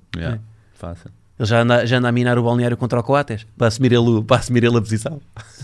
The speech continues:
Speaker 1: Eu, eu, contra o Coates eu acho que não é boa ideia porque é um bocadinho grande.
Speaker 2: Pois é, pois é, sim, sim, eu não me teria com ele.
Speaker 1: Apesar
Speaker 2: Bom,
Speaker 1: de ser calmo.
Speaker 2: olha, por enquanto, isto
Speaker 1: Sim.
Speaker 2: com os Jubas nunca se sabe. Olha, hum, pá, eu lembro-me quando estávamos aí em festejos,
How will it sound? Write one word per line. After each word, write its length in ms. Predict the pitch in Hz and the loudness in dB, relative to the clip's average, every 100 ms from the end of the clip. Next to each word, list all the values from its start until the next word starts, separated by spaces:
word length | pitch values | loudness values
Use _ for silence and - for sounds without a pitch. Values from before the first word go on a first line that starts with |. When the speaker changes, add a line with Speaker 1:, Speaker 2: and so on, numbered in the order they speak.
| - - | -16 -6
Speaker 1:
Eu, 240 | 90 85 | -4 -4
eu, 240 | 82 87 90 | -4 -8 -8
contra 380 | - 87 - | -6 -6 -6
o 40 | 92 | -8
Coates 320 | 113 175 - | -6 -8 -10
eu 80 | 220 | -14
acho 140 | 233 - | -14 -12
que 60 | |
não 100 | 180 | -10
é 40 | 135 | -10
boa 140 | 113 | -10
ideia 240 | 107 113 135 | -10 -10 -12
porque 240 | - - | -16 -14
é 160 | 104 107 | -12 -10
um 60 | 107 | -12
bocadinho 280 | 104 113 117 | -10 -8 -4
grande. 260 | 95 85 85 - - | -4 -4 0 0 2
Speaker 2:
Pois 240 | - 131 117 | 6 8 8
é, 140 | 107 | 2
pois 260 | 110 110 98 | 2 2 4
é, 140 | 98 | 2
sim, 220 | - 113 | 0 -4
sim, 160 | 110 113 | -4 0
eu 60 | |
não 80 | 110 | 2
me 40 | 113 | 2
teria 200 | 110 110 | 0 0
com 100 | 123 | 2
ele. 160 | 110 - - - - - - - | 2 0 -4 -12 -12 -14 -14 -6
Speaker 1:
Apesar 220 | 107 123 | -4 -2
Speaker 2:
Bom, 40 | - | -2
Speaker 1:
de 60 | |
ser 120 | 113 | -2
calmo. 320 | 107 - - - - - - - - | -4 -6 -8 -10 -14 -16 -16 -12 0
Speaker 2:
olha, 340 | 117 104 90 - - - | 4 4 2 -2 -8 -2
por 120 | 120 | 0
enquanto, 400 | 113 196 - - - - | 2 0 0 -4 -12 -18
isto 220 | - - | -18 -10
Speaker 1:
Sim. 200 | 123 123 113 | -8 -8 -6
Speaker 2:
com 60 | |
os 60 | 131 | -6
Jubas 180 | 131 135 | -4 -4
nunca 180 | 139 143 | -2 -4
se 100 | - | -4
sabe. 200 | 127 110 - - - - - - - | -6 -6 -14 -20 -20 -20 -20 -20 -12
Olha, 340 | - 117 95 92 - 113 110 110 | -2 0 0 -2 -2 2 2 2
hum, 220 | 110 110 110 - - - - - | 0 -2 -6 -20 -20 -18 -18 -12
pá, 100 | - | -2
eu 100 | 113 | 2
lembro-me 280 | 113 131 127 | 4 4 2
quando 140 | 117 127 | 0 -2
estávamos 340 | 120 117 120 | -2 -2 0
aí 300 | 117 113 107 | 0 0 -2
em 140 | 117 120 | -2 -4
festejos, 500 | - 123 107 - | 0 0 0 -4